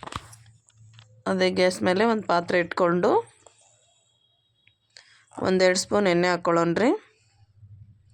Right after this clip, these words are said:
ಒಂದೆರಡು ಸ್ಪೂನ್ ಎಣ್ಣೆ ಹಾಕ್ಕೊಂಡು, ಎಣ್ಣೆ ಕಾದ ನಂತರ ಒಂದೆರಡು ಸ್ಪೂನ್ ಕಡಲೆಬೇಳೆ, ಒಂದೆರಡು ಸ್ಪೂನ್ ಉದ್ದಿನಬೇಳೆ ಹಾಕ್ಬಿಟ್ಟು ಚೆನ್ನಾಗಿ ಮಿಕ್ಸ್ ಮಾಡ್ಕೊಳ್ಳೋಣ್ರಿ. ಚೆನ್ನಾಗಿ ಮಿಕ್ಸ್ ಮಾಡ್ಕೊಂಡು ಒಂದು ಈರುಳ್ಳಿ ಸಣ್ಣದಾಗಿ ಕಟ್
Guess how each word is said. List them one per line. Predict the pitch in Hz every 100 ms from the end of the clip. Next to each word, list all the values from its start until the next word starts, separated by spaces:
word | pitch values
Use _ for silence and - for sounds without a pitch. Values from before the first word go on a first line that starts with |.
| - - _ - _ _ - -
ಒಂದೆರಡು | 196 185 185
ಸ್ಪೂನ್ | - 208 196
ಎಣ್ಣೆ | 185 190
ಹಾಕ್ಕೊಂಡು, | 190 190 196 202 254
ಎಣ್ಣೆ | 202 185 185
ಕಾದ | 190 185
ನಂತರ | 180 180 190 277 370 _ - _ _ _ _ _ _ -
ಒಂದೆರಡು | 190 185 185 185
ಸ್ಪೂನ್ | - 190 190 -
ಕಡಲೆಬೇಳೆ, | 180 190 190 190 233 233
ಒಂದೆರಡು | 190 180 180
ಸ್ಪೂನ್ | 214 202 240
ಉದ್ದಿನಬೇಳೆ | 190 180 185 180 175 175
ಹಾಕ್ಬಿಟ್ಟು | 175 - 185 269 277
ಚೆನ್ನಾಗಿ | - 185 180 180
ಮಿಕ್ಸ್ | 175 - 180
ಮಾಡ್ಕೊಳ್ಳೋಣ್ರಿ. | 170 175 165 165 185 294 - - - - - - _ _ _ _ _ - _ _ _ _ _ _ _ -
ಚೆನ್ನಾಗಿ | 196 190 190
ಮಿಕ್ಸ್ | 190 - 208
ಮಾಡ್ಕೊಂಡು | 180 180 185 185 262 359 _ _ _ _ 190
ಒಂದು | 190 196 190
ಈರುಳ್ಳಿ | 190 196 269
ಸಣ್ಣದಾಗಿ | 220 180 180 180 185
ಕಟ್ | 175